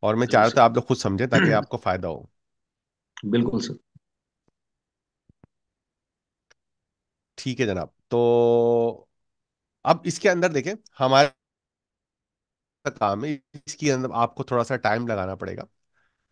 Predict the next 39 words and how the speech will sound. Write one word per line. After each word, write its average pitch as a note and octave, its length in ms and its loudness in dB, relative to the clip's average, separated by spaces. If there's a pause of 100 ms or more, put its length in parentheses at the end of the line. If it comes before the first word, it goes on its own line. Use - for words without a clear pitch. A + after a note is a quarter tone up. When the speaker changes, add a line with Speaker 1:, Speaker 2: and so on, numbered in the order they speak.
(100)
Speaker 1:
और G2 180 -2
बिल्कुल G#2 360 -2
आपको A2+ 240 0
टाइम A2 280 -2
लगाना G2+ 320 -4
चाहिए। A#2+ 340 -6 (1200)
ये A2 80 -2
हमारे A2+ 380 2
पास C#3 240 2
एक C3 100 2
डेटा G2+ 260 -4
सेट C3 260 -8
है, A3+ 60 -12 (1160)
हमें C3 220 4
उसकी C#3+ 260 0
अनसुपरवाइज्ड A#2+ 680 0
लर्निंग C#3+ 260 -2
करानी C3+ 320 -2
है। C3+ 180 -10 (680)
उसके C3+ 300 -4
लिए D3 160 2
हमें C3+ 300 0
definitely B2+ 640 -4
डेटा A2+ 260 -2
को A#2 140 -4
टोकनाइजेशन G#2+ 680 -4
में, A2 240 -4
टोकन A2+ 320 -2
में A2+ 180 -2
डिवाइड G2+ 320 0
करना G#2+ 260 -4
है G2+ 260 -4 (520)
और G2+ 180 -2
उन G#2 100 -4
टोकन G2+ 360 -6
को G#2 140 -4
जो G2+ 100 -4
है G2 140 -2
वो F#2+ 640 -6